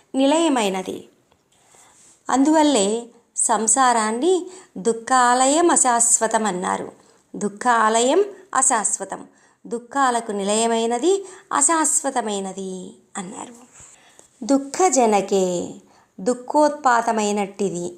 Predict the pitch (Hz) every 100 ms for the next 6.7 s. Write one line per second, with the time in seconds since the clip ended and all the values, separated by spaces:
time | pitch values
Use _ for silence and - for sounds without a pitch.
0 | - 214 302 339 - - _ 196 240 240
1 | 311 320 392 440 254 196 190 180 - 165
2 | 175 - - _ _ _ _ - 220 208
3 | 220 262 247 202 208 214 240 220 240 233
4 | 220 214 185 - 330 359 - - - _
5 | - 220 220 262 262 262 247 226 220 220
6 | 214 202 190 196 220 392 427